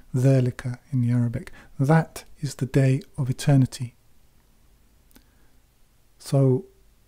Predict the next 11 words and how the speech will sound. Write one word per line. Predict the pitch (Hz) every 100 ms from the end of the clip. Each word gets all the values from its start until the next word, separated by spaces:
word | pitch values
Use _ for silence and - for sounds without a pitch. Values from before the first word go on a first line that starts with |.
| _
choose | - - 156 147 127 110 - - - -
what | 135 143 -
you | 127
want. | 131 131 123 - - - - _ _ _ _ _ _ _ - _ _ _ -
And | 131 127 - _ -
if | - -
God | 151 139
be | 139
God, | 160 147 135 - _ _ _ _
serve | - - 147 143
him. | 123 117